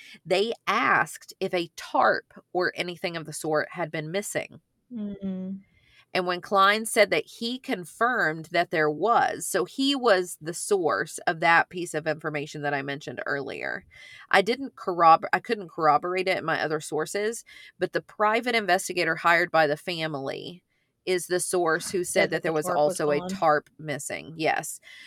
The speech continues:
Speaker 1: So he said that there was, and then he said that these blood spatter experts indicated that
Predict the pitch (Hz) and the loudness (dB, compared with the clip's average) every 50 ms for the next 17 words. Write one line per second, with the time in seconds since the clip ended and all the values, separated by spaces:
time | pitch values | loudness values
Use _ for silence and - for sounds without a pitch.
0 | - - - - - - 226 202 180 175 165 165 160 165 214 - _ _ _ _ | -20 -20 -12 -6 0 6 6 8 8 8 4 4 0 -2 -6 -12 _ _ _ _
1 | _ _ _ _ - - - 247 247 254 247 - - 240 214 185 196 190 - - | _ _ _ _ -16 -8 -4 0 0 0 0 2 4 4 6 6 4 2 4 2
2 | 151 147 156 185 220 220 175 123 120 117 113 147 - - - - 180 175 180 202 | 2 2 4 4 6 8 8 8 8 6 4 0 -6 -6 -2 -2 -2 0 0 0
3 | 220 233 240 220 233 233 220 - - - 196 180 165 165 156 151 160 151 - 160 | 0 0 -2 -2 -4 -4 -4 -2 2 4 6 6 6 4 2 -2 -6 -4 -2 -2
4 | 160 160 156 160 160 147 151 160 165 170 - - 180 170 160 156 139 - - 180 | -2 -2 -4 -6 -8 -2 0 2 2 0 0 2 2 4 4 4 2 2 0 -2
5 | - - - - 151 143 127 113 - - - - 175 160 180 185 - - 190 160 | -4 -4 -8 -2 -2 0 0 -2 -4 -6 -8 -6 -6 -4 -6 -8 -6 -6 -4 -4
6 | 160 139 151 151 147 143 - 160 151 147 143 143 143 - - | -2 0 2 0 0 0 0 0 2 4 4 2 2 0 -4